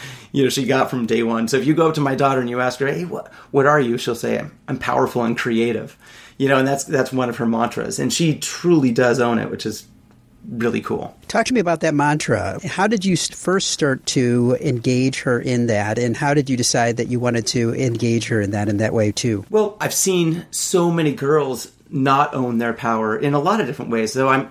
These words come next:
Speaker 1: I've been running a summer camp for kindergarten through sixth grade for twenty-five years. I'm a director of a camp. I'm also a professional musician and a kids musician. And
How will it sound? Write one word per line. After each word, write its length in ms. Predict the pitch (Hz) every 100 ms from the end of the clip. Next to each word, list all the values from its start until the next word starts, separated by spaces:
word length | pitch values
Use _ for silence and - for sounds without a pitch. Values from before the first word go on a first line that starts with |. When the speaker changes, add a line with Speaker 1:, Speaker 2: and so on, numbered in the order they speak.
| -
Speaker 1:
I've 220 | - 120
been 160 | 147 139
running 280 | 143 143
a 100 | 127
summer 280 | 120 143 131
camp 380 | 131 123 120 -
for 160 | 123 113
kindergarten 460 | 135 131 127 120
through 140 | 110 113
sixth 260 | 123 -
grade 200 | - 113
for 100 | 113
twenty-five 520 | 113 127 117 113 113 110
years. 220 | 107 104
I'm 180 | 113 110
a 140 | 113
director 340 | 107 113 107 110
of 80 | 107
a 40 |
camp. 360 | - 127 120 - - -
I'm 60 |
also 260 | 147 151 156
a 20 |
professional 500 | 131 117 127 131 123
musician 640 | 120 117 117 117 123 117 - -
and 120 | 120
a 40 |
kids 240 | - 147 127
musician. 580 | 120 113 104 113 113
And 360 | - 127 120